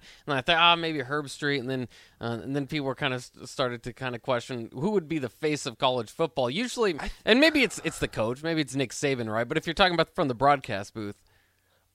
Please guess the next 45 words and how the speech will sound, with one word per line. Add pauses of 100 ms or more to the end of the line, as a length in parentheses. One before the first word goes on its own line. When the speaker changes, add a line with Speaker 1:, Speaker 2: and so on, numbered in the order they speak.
(120)
Speaker 2:
Oh,
I
think, (580)
I
think
Herbert,
Herb, (260)
Herbert. (460)
Speaker 1:
Justin
Speaker 2:
Herb
Speaker 1:
Herbert
Speaker 2:
Street,
Speaker 1:
still?
Speaker 2:
yeah,
no,
no.
Speaker 1:
<laughs>
Speaker 2:
If (160)
Kirk, (120)
I
think
Kirk
Herbstreit's
taken
a
little
bit
of
a
hit (340)
Speaker 1:
Yeah.
Speaker 2:
'cause
I
think
E
S
P
N's
taken
a
little
bit
of
a
hit.